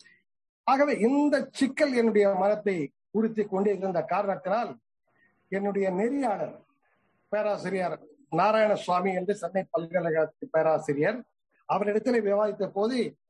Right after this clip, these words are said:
இதை நான் கூறினேன். அவர் மிகவும் மகிழ்ச்சியோடு இதை ஆராய்ச்சி செய்யலாம் என்று ஒத்துக்கொண்டார். என்னுடைய ஆராய்ச்சியின் முடிவிலே,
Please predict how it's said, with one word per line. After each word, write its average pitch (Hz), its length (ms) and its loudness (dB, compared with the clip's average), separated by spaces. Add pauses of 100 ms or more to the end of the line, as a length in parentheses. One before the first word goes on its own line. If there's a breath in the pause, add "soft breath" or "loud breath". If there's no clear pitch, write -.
(100)
இதை 185 160 -2
நான் 180 240 -4
கூறினேன். 202 540 0 (380)
அவர் 180 280 2
மிகவும் 226 400 2
மகிழ்ச்சியோடு 233 800 0 (320)
இதை 185 240 -2
ஆராய்ச்சி 190 420 -2
செய்யலாம் 180 440 -2
என்று 180 300 -2
ஒத்துக்கொண்டார். 147 480 -4 (800)
என்னுடைய 233 320 0
ஆராய்ச்சியின் 262 500 0
முடிவிலே, 240 600 0